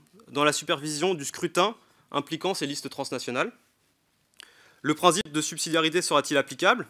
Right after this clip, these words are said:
auquel cas chaque juridiction nationale serait chargée de contrôler la régularité du scrutin sur son territoire, ou bien serait-il nécessaire de créer un organe européen habilité à trancher tout litige potentiel lors de l'élection sur ces listes transnationales ?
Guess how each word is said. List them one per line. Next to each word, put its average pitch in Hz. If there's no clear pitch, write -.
auquel 143
cas 151
chaque 190
juridiction 165
nationale 165
serait 131
chargée 147
de 143
contrôler 160
la 147
régularité 143
du 135
scrutin 151
sur 143
son 147
territoire, 170
ou 147
bien 165
serait-il 165
nécessaire 185
de 151
créer 156
un 160
organe 151
européen 165
habilité 170
à 196
trancher 185
tout 233
litige 190
potentiel 185
lors 160
de 143
l'élection 147
sur -
ces 143
listes 143
transnationales ? 131